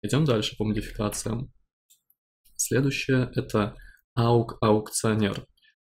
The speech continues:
Скачан этот аддон был только с целью того, чтобы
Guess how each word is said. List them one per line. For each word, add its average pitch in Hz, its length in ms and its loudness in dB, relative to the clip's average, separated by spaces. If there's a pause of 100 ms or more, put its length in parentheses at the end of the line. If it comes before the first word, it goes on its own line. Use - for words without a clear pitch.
(120)
Скачан 123 540 0
этот 113 220 0
аддон 107 460 4
был 107 320 2
только 110 340 4
с - 120 -4
целью 104 300 0
того, 107 460 2 (200)
чтобы 104 600 0